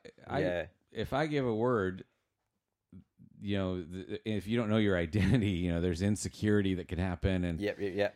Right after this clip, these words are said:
Speaker 1: and I just need to be okay. Like, and that's not, I need to, s-, I, like, I have to say what's true.
Speaker 2: Yes.
Speaker 1: And I need to just be okay if you don't receive it.
Speaker 2: Yes.
Speaker 1: And so integ-, and so there's that integrity
Speaker 2: Yeah.
Speaker 1: in, involved there.
Speaker 2: Yeah.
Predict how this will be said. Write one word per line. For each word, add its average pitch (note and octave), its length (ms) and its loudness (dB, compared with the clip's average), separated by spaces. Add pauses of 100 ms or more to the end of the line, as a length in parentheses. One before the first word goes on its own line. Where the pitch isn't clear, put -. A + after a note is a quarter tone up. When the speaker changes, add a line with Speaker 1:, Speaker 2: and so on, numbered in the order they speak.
(160)
Speaker 1:
and A2 180 2
I B2 80 4
just C#3+ 200 -2
need D#3+ 140 2
to C#3 60 0
be C3 160 6
okay. C3+ 360 2
Like, G#2+ 380 -2
and G#2+ 120 -2
that's G#2 240 -2
not, A2+ 280 -4 (180)
I G2 100 -4
need G#2 240 -2
to, F#2 60 -10
s-, - 200 -12
I, F#2 240 -2 (340)
like, F2+ 180 -4 (300)
I E2+ 80 -4
have G2+ 200 -6
to G2 80 -10
say A2 220 0
what's G2 260 -4
true. A#2 480 -2 (140)
Speaker 2:
Yes. F#2 260 -2
Speaker 1:
And G2 160 0
I G2+ 100 0
need G#2+ 240 -4
to A2 60 -10
just G#2+ 240 -8
be A2+ 120 0
okay B2 280 -2
if G2 120 -4
you G#2 100 0
don't E2+ 140 -4
receive E2+ 400 -6
it. C#2+ 220 -6 (200)
Speaker 2:
Yes. F#2 220 0 (320)
Speaker 1:
And F#2+ 140 -4
so G#2 400 2
integ-, A#2+ 640 -2
and G2+ 220 0
so A2 220 2
there's G2+ 220 0
that G#2 200 -2
integrity G#2+ 880 -4 (180)
Speaker 2:
Yeah. F#2 240 -2 (480)
Speaker 1:
in, G#2 220 -4 (460)
involved G#2 500 -2
there. G#2 640 -2
Speaker 2:
Yeah. F2+ 160 -4